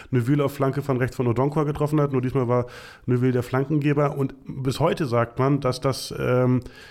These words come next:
der lauteste Torschrei war, den der Borussia Park jemals erlebt hat. Lauter noch als in der Relegation, als Colautti da dieses, äh, eins zu null gemacht hat.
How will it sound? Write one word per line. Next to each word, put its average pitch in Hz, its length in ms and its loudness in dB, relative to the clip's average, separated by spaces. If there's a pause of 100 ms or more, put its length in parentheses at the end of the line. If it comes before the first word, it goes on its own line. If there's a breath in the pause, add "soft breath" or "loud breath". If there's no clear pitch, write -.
(160 loud breath)
der 117 100 2
lauteste 147 440 0
Torschrei 139 520 0
war, 123 160 2
den 120 160 2
der 117 80 2
Borussia 113 400 -2
Park 110 280 -2
jemals 120 300 2
erlebt 110 280 -4
hat. 101 140 -4
Lauter 113 220 -2
noch 113 140 -2
als 110 160 -4
in 113 80 0
der 110 100 2
Relegation, 107 680 0 (260 loud breath)
als - 180 -6
Colautti 117 440 0
da 110 180 -2
dieses, 107 560 -2
äh, 107 480 0
eins - 480 -4
zu 104 100 0
null 131 160 4
gemacht 120 320 0
hat. 131 160 0